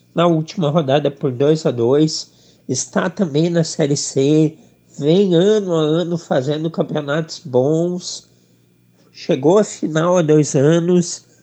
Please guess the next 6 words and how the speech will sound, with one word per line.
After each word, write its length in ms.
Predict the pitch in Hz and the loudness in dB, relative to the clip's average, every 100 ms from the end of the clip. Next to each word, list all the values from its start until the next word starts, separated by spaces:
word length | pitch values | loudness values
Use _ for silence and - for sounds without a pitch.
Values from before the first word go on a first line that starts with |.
| _ | _
chegou 400 | - - 135 170 | -10 -4 2 4
à 100 | 175 | 4
semifinal 1200 | - - 202 226 247 202 - 330 165 180 190 170 _ _ _ _ | 0 0 4 4 2 -4 -4 -2 0 2 2 -2 _ _ _ _
na 100 | 156 | -2
última 520 | 151 151 156 - 151 | 0 0 -4 -6 -6
temporada. 1080 | 151 170 143 151 120 123 165 170 160 170 165 | -2 -2 -2 -2 -2 -2 0 0 2 2 0